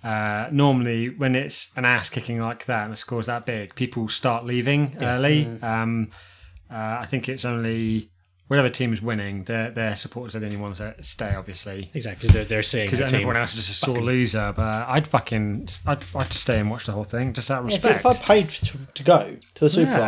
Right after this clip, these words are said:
Speaker 3: I'd
Speaker 1: why
Speaker 3: still
Speaker 1: wouldn't you
Speaker 3: do
Speaker 1: stay and
Speaker 3: it.
Speaker 1: watch it all? So, yeah.
Speaker 2: So, the
Speaker 3: That
Speaker 2: game got
Speaker 3: is
Speaker 2: truly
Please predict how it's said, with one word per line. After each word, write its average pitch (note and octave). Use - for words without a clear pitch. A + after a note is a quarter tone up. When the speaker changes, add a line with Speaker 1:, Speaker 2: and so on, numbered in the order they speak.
Speaker 3:
I'd D3+
Speaker 1:
why D#3
Speaker 3:
still A3
Speaker 1:
wouldn't C#3+
you A2
Speaker 3:
do F3+
Speaker 1:
stay C3
and A#2
Speaker 3:
it. D#3+
Speaker 1:
watch A2+
it B2
all? G#2
So, B2
yeah. C3+
Speaker 2:
So, B2+
the D3
Speaker 3:
That C3
Speaker 2:
game F#3
got E3
Speaker 3:
is D#3
Speaker 2:
truly G3